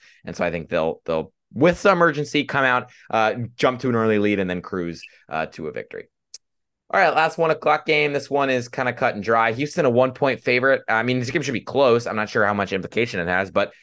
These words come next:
they're a one-point favorite at home against the Colts. We're gonna see two top five Q Bs go at it. Uh, the Colts played the Jags sneaky well last week before falling in the fourth quarter. The Texans didn't really look great, but kept it co-, close with the Ravens.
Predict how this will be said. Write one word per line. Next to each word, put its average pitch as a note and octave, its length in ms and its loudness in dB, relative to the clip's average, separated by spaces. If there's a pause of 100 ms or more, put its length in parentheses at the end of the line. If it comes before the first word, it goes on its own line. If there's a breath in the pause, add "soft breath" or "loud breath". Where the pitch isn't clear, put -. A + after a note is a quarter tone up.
(120)
they're A#2+ 120 4
a A2+ 40 4
one-point C3+ 400 0
favorite B2 240 4
at G#2+ 80 2
home A#2 220 -2
against G#2+ 240 -2
the A2+ 80 -20
Colts. C3+ 340 2
We're B2 60 -6
gonna A2+ 160 0
see A2+ 180 -6
two C3 380 -2
top A#2+ 340 -4
five G#2+ 300 2
Q A#2 180 -6
Bs B2+ 260 -2
go G#2+ 160 4
at F2+ 200 2
it. C3+ 140 0 (280 soft breath)
Uh, C3 140 4
the - 80 -4
Colts B3 340 2 (300 soft breath)
played A#3+ 320 4
the E3 400 6
Jags F#3+ 380 2
sneaky G3 280 -2
well D3 280 4
last C3+ 280 2
week B2 180 0
before B2+ 300 0
falling B2+ 380 2
in A#2+ 60 0
the A#2 60 0
fourth A#2 300 0
quarter. A#2+ 240 2
The A#2 100 0
Texans B2 520 -4 (320 soft breath)
didn't A#2 240 0
really A2+ 280 2
look A#2 300 0
great, G#2 420 -2
but G#2+ 180 0
kept - 200 -4
it F#2+ 100 -8
co-, A2 280 -2
close A2+ 260 0
with - 80 -20
the G2+ 80 -4
Ravens. G#2+ 400 2